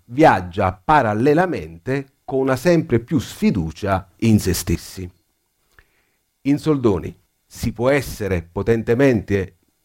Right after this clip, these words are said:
usati nelle mani di Dio, e questa anche la storia extrabiblica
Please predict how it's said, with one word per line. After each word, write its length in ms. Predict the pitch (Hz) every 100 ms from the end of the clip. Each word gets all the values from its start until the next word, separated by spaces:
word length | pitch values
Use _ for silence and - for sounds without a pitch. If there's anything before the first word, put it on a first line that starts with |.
| _ 107
usati 600 | 107 143 117 87 82 80
nelle 220 | 90 101
mani 380 | 131 117 87 87
di 160 | 95
Dio, 580 | 85 73 101 180 220 - _ -
e 80 | -
questa 360 | 107 - 95
anche 200 | 104 98
la 120 | 90
storia 340 | 92 - 113 90
extrabiblica 1040 | 87 - - 85 104 104 82 85 80 82